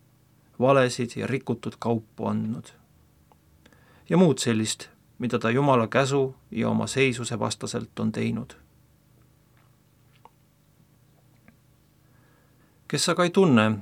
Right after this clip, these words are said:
et temal lasuksid sellised või veel suuremad patud, see ei pea selle pärast muretsema ega patte edasi otsima või välja mõtlema ning sellega pihist piinamist tegema, vaid ta lugegu üles need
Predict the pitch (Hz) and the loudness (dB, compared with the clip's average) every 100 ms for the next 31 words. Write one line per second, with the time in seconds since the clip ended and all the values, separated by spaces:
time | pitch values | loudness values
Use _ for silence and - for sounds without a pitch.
0 | 107 120 - - 143 113 120 139 123 - | -6 -8 -4 0 2 4 4 2 0 -6
1 | 117 - 139 135 123 113 - 113 120 127 | -10 -4 0 2 0 -4 -4 -2 2 2
2 | 110 127 123 110 107 - 127 123 117 101 | 2 0 2 0 -2 -2 -4 -2 -6 -12
3 | - _ _ _ _ _ _ _ _ - | -16 _ _ _ _ _ _ _ _ -16
4 | - 151 147 170 127 104 123 113 117 110 | -2 0 4 6 4 4 0 0 -2 -2
5 | 151 139 113 - 117 107 110 104 - 135 | 0 2 0 -2 -4 -2 -4 -2 -2 -2
6 | - 127 120 110 - 120 - - 107 101 | 0 0 2 0 -2 -10 -10 -10 -8 -8
7 | 110 113 107 135 110 101 104 - - - | -8 -6 -2 0 0 -2 -8 -12 -14 -12
8 | - - _ _ _ _ - 120 - 127 | -12 -16 _ _ _ _ -10 -6 -2 0
9 | 113 117 147 120 120 - - 147 117 110 | -2 -4 -6 -6 -8 -8 -4 -2 -2 -2
10 | 110 - - - - - - _ _ _ | -6 -8 -10 -8 -10 -12 -16 _ _ _
11 | _ _ _ _ _ _ _ _ _ - | _ _ _ _ _ _ _ _ _ -6
12 | 135 - 156 180 160 123 143 156 123 - | -6 0 2 4 4 4 4 4 4 2
13 | 143 139 120 | 0 0 -2